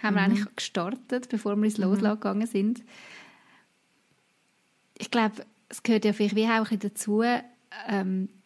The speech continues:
Speaker 1: zu akzeptieren, dass die Angst einem, ja, das Leben lang als Eltern wird begleiten, nicht?
Speaker 2: Ich habe das Gefühl, also wenn du ältere Eltern hörst, <laughs> ja.
Speaker 1: Ja.
Speaker 2: Also, ma-, ja.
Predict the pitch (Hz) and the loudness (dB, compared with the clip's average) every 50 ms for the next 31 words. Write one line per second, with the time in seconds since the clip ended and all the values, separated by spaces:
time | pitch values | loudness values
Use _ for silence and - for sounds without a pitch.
0 | _ _ - - - 202 185 - - - 202 190 - - _ - 180 175 202 214 | _ _ -18 -8 -8 -6 -6 -6 -4 -4 -6 -6 -6 -10 _ -4 0 2 2 2
1 | 226 233 254 269 277 - - - _ - - - _ _ - 208 202 - - - | 2 2 2 2 0 0 -4 -8 _ -20 -20 -20 _ _ -4 -4 -4 -4 -8 -4
2 | 214 190 190 202 208 202 - - - - 185 180 175 180 180 180 175 170 175 175 | -2 -2 0 0 0 -2 -4 -6 -2 -2 0 0 0 0 -2 -2 -2 -2 -4 -6
3 | - - _ _ _ _ _ _ _ _ _ _ _ _ _ _ _ _ _ - | -8 -12 _ _ _ _ _ _ _ _ _ _ _ _ _ _ _ _ _ -20
4 | _ - 151 175 202 165 170 - 190 294 - - - 277 _ _ _ - - 233 | _ -20 -16 -14 -10 -8 -6 -6 -6 -8 -10 -12 -20 -20 _ _ _ -20 -20 -14
5 | - - 175 180 214 - 262 233 202 208 240 240 - 226 226 226 - - 214 214 | -8 -6 -6 -4 -2 -2 0 0 0 0 -2 -2 -2 -4 -6 -6 -6 -4 -4 -4
6 | 214 214 254 226 233 226 226 - 247 - 254 220 - - 175 - - - 185 202 | -4 -4 -6 -4 -4 -6 -6 -6 -6 -4 -4 -4 -4 -6 -8 -10 -6 -4 -2 0
7 | 240 233 202 196 - - - _ _ 185 185 170 - - - - 202 202 208 214 | 0 0 -2 -4 -8 -16 -20 _ _ -2 -2 0 -2 -6 -6 -2 0 0 2 2
8 | 196 180 180 180 180 - 269 - 190 196 190 185 180 - - _ - 190 196 208 | 2 0 -2 -4 -8 -10 -8 -4 -2 0 0 0 -2 -6 -16 _ -2 0 0 0
9 | 208 - 220 214 - 185 185 202 202 - 208 202 - - - 202 185 185 208 214 | 0 0 0 0 2 2 0 0 0 0 -2 -2 -2 -2 0 0 2 2 2 2
10 | 208 208 - - 202 180 - - - - - - - - - - - - _ _ | 2 0 2 0 0 0 0 -6 -16 -18 -16 -16 -18 -20 -20 -20 -20 -20 _ _
11 | _ _ _ _ _ _ - 180 - 214 196 180 - - 220 220 190 - - - | _ _ _ _ _ _ -20 -2 0 2 2 4 4 4 4 2 2 0 -4 -2
12 | 226 214 233 - 226 - - - _ - - - - 196 202 196 196 - - 208 | 0 0 0 -2 -4 -8 -8 -8 _ -4 -4 -2 -2 0 0 0 0 0 0 0
13 | 196 196 196 | 2 2 0